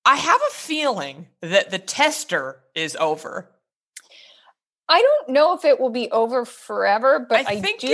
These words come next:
Speaker 1: it might
Speaker 2: think
Speaker 1: be.
Speaker 2: I think it, there's no question it has morphed.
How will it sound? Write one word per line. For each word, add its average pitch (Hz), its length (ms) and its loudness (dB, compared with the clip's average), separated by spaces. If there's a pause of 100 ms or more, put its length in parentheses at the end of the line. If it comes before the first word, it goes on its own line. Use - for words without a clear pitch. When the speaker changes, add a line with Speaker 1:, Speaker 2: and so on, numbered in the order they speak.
(140)
Speaker 1:
it - 40 -6
might 359 260 0
Speaker 2:
think 359 440 0
Speaker 1:
be. 180 60 -18 (380)
Speaker 2:
I 285 120 6
think 320 360 -4
it, 226 180 2
there's 240 200 0
no 262 240 2
question 233 560 0
it 196 160 -2
has 202 240 0
morphed. - 540 -6